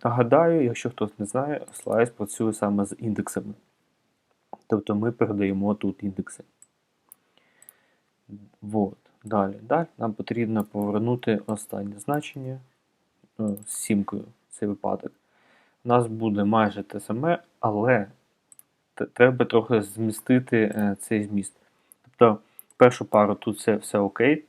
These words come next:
так, так і лишається. Але друга пара у нас, якщо ми так і залишимо, як зараз тут є, то у нас буде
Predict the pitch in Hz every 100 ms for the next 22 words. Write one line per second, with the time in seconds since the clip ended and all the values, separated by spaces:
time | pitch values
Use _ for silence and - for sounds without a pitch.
0 | - 120 - 131 120 117 104 - 113 127
1 | 151 175 190 - - - _ _ _ 120
2 | 110 107 127 127 123 151 175 165 - 113
3 | 120 - 113 - 120 117 110 113 113 113
4 | - 107 104 101 - 107 98 - 110 -
5 | 170 247 _ _ _ _ _ 131 143 131
6 | 123 123 120